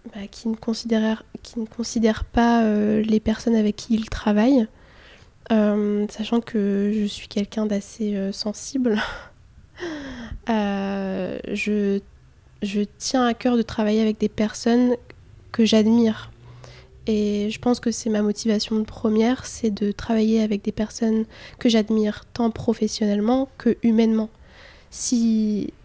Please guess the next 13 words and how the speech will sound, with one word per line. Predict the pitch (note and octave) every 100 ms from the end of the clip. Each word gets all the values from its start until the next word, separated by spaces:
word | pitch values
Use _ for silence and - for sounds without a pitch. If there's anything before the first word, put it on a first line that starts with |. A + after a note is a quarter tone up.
| - - - -
la | A3
personne | A3+ A3 B3+
que | B3
j'ai | A3+
en | G#3+
face | G#3+ G#3+
de | G#3
moi | G#3+ A3 A#3 A#3
est | G#3+
vraiment | G3+ G3+ G#3 A3 G#3+
humainement, | G#3+ G#3+ A3 A3 G#3+ A3 G#3+
euh, | G3+
exécrable, | G3 G#3+ - G#3 - - A3 G#3+ G#3+